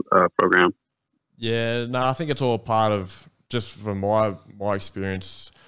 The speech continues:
Speaker 2: uh, I'd say it's just all a part, every coach I've ever been with, it's just a part of your training in general. Like, they'll, you'll go through your class, you'll learn,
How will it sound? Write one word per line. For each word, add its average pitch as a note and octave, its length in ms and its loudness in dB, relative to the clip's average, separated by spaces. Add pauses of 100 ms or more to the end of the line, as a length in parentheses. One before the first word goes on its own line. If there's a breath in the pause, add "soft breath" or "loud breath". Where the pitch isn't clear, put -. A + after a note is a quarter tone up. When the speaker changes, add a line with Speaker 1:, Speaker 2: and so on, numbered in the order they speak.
(540 soft breath)
Speaker 2:
uh, F2+ 440 -4 (100)
I'd G2+ 200 -4
say G2+ 160 -4
it's F#2 100 -8
just G#2 120 -8
all G2 140 -4
a F2+ 40 -6
part, F#2+ 260 -6
every G#2 200 -6 (140)
coach G2 300 -6
I've F#2+ 120 -4
ever F2+ 140 -6
been F2+ 320 -6
with, F2+ 180 -8
it's - 300 -14
just - 220 -12
a - 40 -14
part F2+ 320 -4
of E2 80 -12
your E2+ 60 -12
training F2 400 -6
in E2+ 80 -10
general. F2+ 320 -6
Like, F2 140 -10
they'll, F2+ 300 -6 (300 soft breath)
you'll G2 140 -8
go G2 180 -4
through F#2+ 180 -6
your F2+ 80 -4
class, F#2+ 440 -2
you'll F#2 140 -6
learn, F#2 360 -2